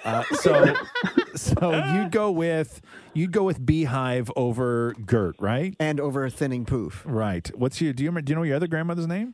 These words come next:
Speaker 2: My mom's mom was Hilda.
Speaker 1: Hilda. Oh, jeez.
Speaker 2: Which would have been my name if I was a girl.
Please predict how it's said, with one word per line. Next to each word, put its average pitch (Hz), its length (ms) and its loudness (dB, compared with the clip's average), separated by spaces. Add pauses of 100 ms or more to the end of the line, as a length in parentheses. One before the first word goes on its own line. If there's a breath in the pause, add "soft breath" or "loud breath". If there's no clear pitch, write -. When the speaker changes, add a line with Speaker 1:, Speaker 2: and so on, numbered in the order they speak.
Speaker 2:
My 135 180 -2
mom's 151 580 -4
mom 135 420 -4
was 127 160 -4
Hilda. 110 520 -4
Speaker 1:
Hilda. 92 680 -4
Oh, 101 260 -4
jeez. 95 340 6
Speaker 2:
Which - 440 0 (400)
would 160 220 6
have 120 180 -2
been 131 320 -2
my 123 240 -4
name 120 260 -4
if 113 160 -8
I 110 80 -2
was 101 140 -8
a 104 40 -10
girl. 92 380 -10